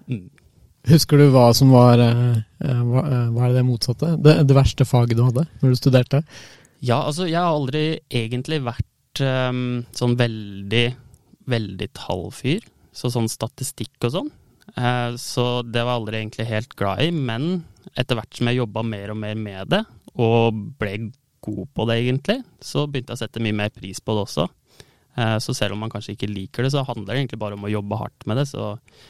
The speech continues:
Speaker 1: eh, kom man seg gjennom det på, til slutt. Og det er jo, og så typisk sett, da kanskje de fagene jeg liker aller best, er de når man kan svare litt lengre svar, og kanskje ikke alltid sette to streker under svaret. Så den typen fag som,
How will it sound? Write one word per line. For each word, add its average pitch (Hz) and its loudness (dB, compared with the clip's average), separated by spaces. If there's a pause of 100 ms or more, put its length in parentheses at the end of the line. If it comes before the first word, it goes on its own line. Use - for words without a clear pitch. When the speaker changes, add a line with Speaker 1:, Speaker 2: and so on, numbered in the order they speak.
(360)
Speaker 1:
eh, 82 -6
kom 104 -6
man 98 -10
seg 107 -10
gjennom 95 -14
det 101 -8
på, 98 -4
til 117 -6
slutt. - -10
Og 110 -4
det 113 0
er 107 0
jo, 110 0 (500)
og 143 2 (120)
så - -4 (260)
typisk 143 -4
sett, 151 -8
da 127 -6
kanskje 120 -8
de 113 -8
fagene 110 -6
jeg 110 -8
liker 107 -8
aller 104 -4
best, 127 -4
er 104 -2
de 104 -4
når 101 -6
man 104 -6
kan 101 -8 (100)
svare 104 -2
litt 107 -10
lengre 104 -6
svar, 143 -4
og 147 -16
kanskje 113 -10
ikke 98 -4
alltid 101 -6
sette 104 -8
to 101 -8
streker - -6
under 95 -6
svaret. 98 -6
Så 107 -4 (160)
den 98 -10
typen - -10
fag 101 -6
som, 104 -8